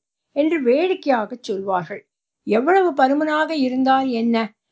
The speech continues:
மகா விறுவிறுப்பாக இருக்கும், படிக்க படிக்க திகட்டாதவை என்று தனது கட்டுரை ஒன்றில் குறிப்பிட்டிருக்கிறார் அமரர் ஜ ரா சுந்தரேசன். அந்த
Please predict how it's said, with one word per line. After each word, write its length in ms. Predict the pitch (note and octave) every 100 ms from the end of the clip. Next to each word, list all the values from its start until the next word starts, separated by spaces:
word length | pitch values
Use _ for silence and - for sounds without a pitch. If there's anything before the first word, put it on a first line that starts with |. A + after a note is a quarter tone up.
| -
மகா 280 | D#3 D#3+ C4 C4
விறுவிறுப்பாக 720 | G#3 G#3+ C4+ C#4 C#4 C#4+ D#4+ F4
இருக்கும், 440 | B3 A#3 B3+ C4+ - _ _ -
படிக்க 340 | F#3+ B3+ C#4
படிக்க 320 | C4+ C4 C#4 F#4
திகட்டாதவை 800 | - A#3 B3 B3 A3+ G#3+ G3 A3 - _ _ -
என்று 220 | D4 D4+
தனது 300 | C#4 C#4 C4+ C#4
கட்டுரை 420 | C#4 C#4 C5 B4+
ஒன்றில் 360 | E4+ A#3 A3+ -
குறிப்பிட்டிருக்கிறார் 800 | G#3 G#3 A#3+ B3 A#3 B3 C4+ G4 _ _ _
அமரர் 540 | - C#4+ G#4 E4 A3 - - G3+
ஜ 200 | A#3+ D#4 D#4+
ரா 140 | A3
சுந்தரேசன். 800 | G#3 - G#3 G#3 F#3 D#3+ F#3+ A3 _ _ _ -
அந்த 240 | D#4+ E4